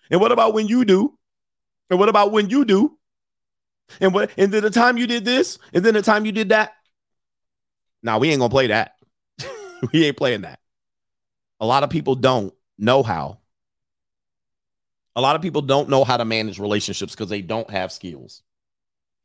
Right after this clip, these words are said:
They don't have skills to manage relationships. They just go and wing it. They go and wing it, and then they try to patch the shit up when the cracks start hitting. Nah, man. <laughs>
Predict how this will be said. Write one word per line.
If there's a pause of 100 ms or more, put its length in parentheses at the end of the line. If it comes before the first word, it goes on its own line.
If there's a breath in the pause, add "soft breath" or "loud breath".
(220)
They
don't
have
skills
to
manage
relationships.
They
just
go (180 soft breath)
and
wing
it. (1600)
They
go
and
wing
it,
and
then
they
try
to
patch
the
shit
up
when
the
cracks
start
hitting. (580)
Nah,
man. (1600)
<laughs>